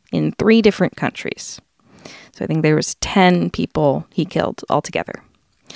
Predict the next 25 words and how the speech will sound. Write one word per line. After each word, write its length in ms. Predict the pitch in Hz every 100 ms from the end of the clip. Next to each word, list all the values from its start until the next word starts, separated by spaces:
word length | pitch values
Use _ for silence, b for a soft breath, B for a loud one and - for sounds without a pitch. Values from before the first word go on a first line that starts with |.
| B B B
But 120 | - -
before 320 | 339 - 294
that, 300 | 226 208 -
Cream 400 | - 220 208 214
was 200 | 196 185
raised 320 | 175 170 170
in 120 | 240
Canada, 580 | - 175 151 143 147 226 220
had 160 | 170
his 120 | 151
postgraduate 760 | - - 165 - 160 151 156 -
training 320 | - 156 151
in 140 | 147 165
London, 420 | 226 233 214 208
and 160 | - 185
then 140 | 185
returned 440 | 185 - 202 190 196
to 100 | 220
North 240 | 180 185
America 380 | 170 147 147 151
to 160 | -
practice 460 | - 147 139 - 151
as 160 | 143 139
a 60 |
physician. 540 | 143 156 170 180 -